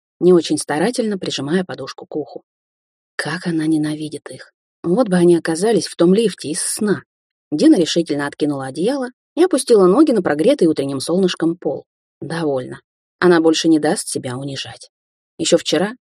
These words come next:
когда она очнулась в машине Айки возле ателье, словно ничего и не произошло, она была готова терпеть еще и не такое. Подруга вернулась, когда уже стемнело, да еще и под ручку с женихом. Дина уже решила, что ей просто приснился интересный сон.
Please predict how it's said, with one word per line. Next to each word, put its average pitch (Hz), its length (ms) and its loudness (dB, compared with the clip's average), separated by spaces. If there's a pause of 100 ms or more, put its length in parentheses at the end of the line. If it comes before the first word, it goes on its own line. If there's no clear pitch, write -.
когда 180 320 2
она 240 200 2
очнулась 208 400 0
в 160 60 0
машине 202 400 2
Айки 190 320 -2
возле 160 280 0
ателье, 170 380 0 (360)
словно 285 300 0
ничего 202 340 4
и 226 80 4
не 175 100 6
произошло, 165 600 -2 (300)
она 202 200 0
была 165 180 2
готова 180 380 -2
терпеть 165 340 -4
еще 135 220 -6
и 135 80 -4
не 135 100 -6
такое. 139 460 -8 (500)
Подруга 262 320 2
вернулась, 185 440 4
когда 175 300 -2
уже 175 160 0
стемнело, 180 580 0 (200)
да 160 160 -2
еще 202 240 2
и 302 60 4
под 127 180 -8
ручку 143 320 -8
с 143 60 -10
женихом. - 580 -8 (440)
Дина 185 280 6
уже 170 160 4
решила, 185 340 4
что - 160 -4
ей 143 140 -2
просто - 340 -4
приснился 139 500 -6
интересный 123 480 -10
сон. - 260 -10